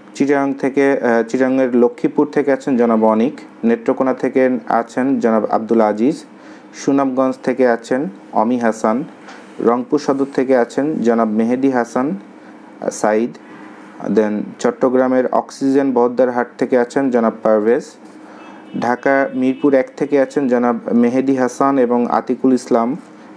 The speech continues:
খুলনা এক থেকে আছেন জনাব আব্দুল মান্নান, ফরিদপুর থেকে আছেন জনাব জাহিদ সাহেব, আহ, এরপর ময়মনসিংহ, আহ, বাবুরহাট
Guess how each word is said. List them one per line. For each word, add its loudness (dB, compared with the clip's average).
খুলনা 2
এক -2
থেকে 2
আছেন -2
জনাব 2
আব্দুল 0
মান্নান, 0
ফরিদপুর 0
থেকে 0
আছেন -2
জনাব 0
জাহিদ 0
সাহেব, -2
আহ, 0
এরপর 2
ময়মনসিংহ, 0
আহ, 2
বাবুরহাট 0